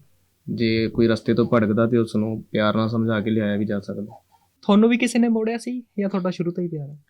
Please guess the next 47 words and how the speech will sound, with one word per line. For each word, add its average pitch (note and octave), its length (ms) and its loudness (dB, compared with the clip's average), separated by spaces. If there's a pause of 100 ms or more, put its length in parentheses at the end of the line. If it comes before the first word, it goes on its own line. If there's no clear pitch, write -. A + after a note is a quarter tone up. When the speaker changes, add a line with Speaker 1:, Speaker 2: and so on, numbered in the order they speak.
(340)
Speaker 1:
ਨਹੀਂ, D3+ 120 6
ਮੇਰਾ D3 240 4
ਸਟਾਰਟਿੰਗ A#2+ 440 2
ਤੋਂ B2 60 0
ਹੀ B2 60 0
ਸਾਡੇ A#2+ 600 -2
ਪਰਿਵਾਰ B2 360 4
'ਚ, A#2+ 60 -6
ਯਾਨੀ B2+ 300 0
ਕਿ A#2+ 100 -4
ਕਹਿ G#2 160 -2
ਲਓ, A2+ 180 -4 (200)
ਸਾਰੇ G#2+ 400 0
ਗੁਰਸਿੱਖ G#2 500 -2
ਨੇ A2 100 2
ਸਟਾਰਟਿੰਗ G#2 380 -4
ਤੋਂ G#2 100 -4
ਹੀ। - 60 -10 (240)
Speaker 2:
ਮਾਂ-ਬਾਪ A#3 380 4
ਦਾ B3 100 0
ਕਿਤੇ A#3+ 200 0
ਨਾ A#3 80 2
ਕਿਤੇ A#3 220 0
ਅਹਿਮ G#3 240 4
ਰੋਲ G#3 180 4
ਹੁੰਦਾ G3+ 220 4
ਇਹਨਾਂ B3+ 160 2
ਚੀਜ਼ਾਂ G3+ 240 -2
'ਚ? - 240 -12
Speaker 1:
ਬਹੁਤ A#2+ 300 2
ਤਗੜਾ A2 260 2
ਯੋਗਦਾਨ G#2 360 2
Speaker 2:
ਹੂੰ, G2+ 80 4
Speaker 1:
ਹੁੰਦਾ - 180 4
ਹੈ। A2+ 40 -6
Speaker 2:
ਤੁਹਾਡੇ F#3 320 4
'ਚ F#3 100 2
ਕਿੰਨਾ E3+ 260 2
ਕੁ D#3 100 -6
ਰਿਹਾ? D#3 200 -4 (120)
Speaker 1:
ਸਟਾਰਟਿੰਗ A#2 460 2
ਤੋਂ C#3+ 100 2
ਹੀ C#3+ 60 2
ਰਿਹਾ B2 180 0
ਜੀ B2+ 100 -2
ਮੇਰੇ B2 220 -2
ਤਾਂ। A#2 300 -4